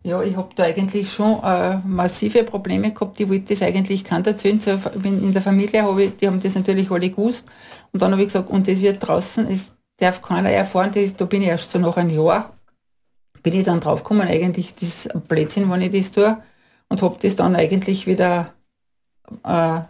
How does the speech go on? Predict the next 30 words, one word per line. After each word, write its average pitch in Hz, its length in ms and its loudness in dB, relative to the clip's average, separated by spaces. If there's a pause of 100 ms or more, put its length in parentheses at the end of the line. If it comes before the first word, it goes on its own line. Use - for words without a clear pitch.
(440)
abgestellt - 640 0 (400)
und 196 220 -4
hab 202 240 -2
dann 196 180 2
schon, 196 520 0 (160)
wenn, 185 280 2
wenn 190 140 4
mir 190 80 4
die 190 80 0
Leute 170 180 0
gefragt - 280 -4
haben, 208 120 2
hab 190 80 0
ich 190 80 2
einer 190 180 2 (300)
dann 196 160 2
schon 196 140 -2
konkret 208 440 0
gesagt, 196 360 -4
was 190 120 0
ich 202 80 0
hab. 202 280 0 (260)
Und - 80 0
am 185 120 4
Anfang 196 260 2
ist 190 140 -4
mir 196 60 0
dann 185 140 0
schon 190 140 -2
vorgekommen, 190 460 -2